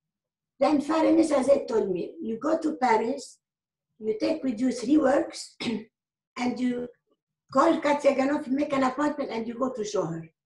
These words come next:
<clears throat> So that's what I did. But I knew about Katya Ganoff, you know, she was this severe lady that would go every morning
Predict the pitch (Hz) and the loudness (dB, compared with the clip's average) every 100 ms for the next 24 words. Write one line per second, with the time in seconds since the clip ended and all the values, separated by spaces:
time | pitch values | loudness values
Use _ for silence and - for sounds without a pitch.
0 | _ _ _ _ _ 214 - 202 - _ | _ _ _ _ _ -8 -6 -6 -8 _
1 | 294 302 370 359 311 277 226 196 180 160 | -6 -2 0 2 0 2 2 2 0 -4
2 | - _ _ _ _ _ _ _ _ _ | -12 _ _ _ _ _ _ _ _ _
3 | _ _ _ _ _ _ 202 196 202 226 | _ _ _ _ _ _ -2 0 2 4
4 | 294 359 247 247 240 254 247 214 214 220 | 4 2 2 0 0 -2 0 0 0 0
5 | - 214 240 226 226 226 220 190 226 - | 0 -2 -2 -4 -2 0 0 -2 -8 -6
6 | 214 202 233 240 175 208 226 220 185 180 | -4 -2 -4 -6 -4 -4 -2 -2 -4 -6
7 | 156 - _ _ _ _ - 196 - 214 | -6 -10 _ _ _ _ -8 -6 -4 -4
8 | 196 - 247 247 220 220 240 247 220 | -4 -4 -4 -2 -2 -2 0 0 -2